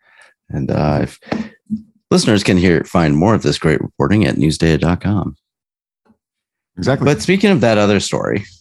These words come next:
Speaker 1: <laughs> yeah, I don't think
Speaker 2: Yes.
Speaker 1: Elliot was probably as big of a fan of. So, uh, earlier this month, PowerX,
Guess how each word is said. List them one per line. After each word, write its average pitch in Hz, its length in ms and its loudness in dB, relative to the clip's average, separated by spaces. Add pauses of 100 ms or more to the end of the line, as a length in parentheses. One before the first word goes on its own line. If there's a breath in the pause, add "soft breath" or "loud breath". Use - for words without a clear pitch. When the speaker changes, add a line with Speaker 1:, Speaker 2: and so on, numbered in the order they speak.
Speaker 1:
<laughs> - 260 -4
yeah, 95 240 2
I 82 100 2
don't 95 180 0
think 90 180 0
Speaker 2:
Yes. 87 80 2
Speaker 1:
Elliot 87 220 2
was 80 100 -2
probably 139 540 0
as 90 100 2
big 82 280 -2
of 76 100 -2
a 69 140 -4
fan 65 300 -4
of. - 240 -6 (920 loud breath)
So, 107 340 2
uh, 95 380 0
earlier 139 300 2
this 131 160 -2
month, 85 260 0
PowerX, 95 800 -2